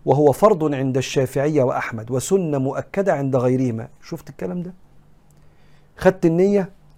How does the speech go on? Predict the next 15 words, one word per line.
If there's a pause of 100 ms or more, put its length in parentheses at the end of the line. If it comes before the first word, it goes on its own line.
الوش، (320)
الإيد،
الشعر،
الرجل. (220)
أيوة،
رقم
ستة
إيه؟ (360)
قال
له
الترتيب.
قال
له
الترتيب
ده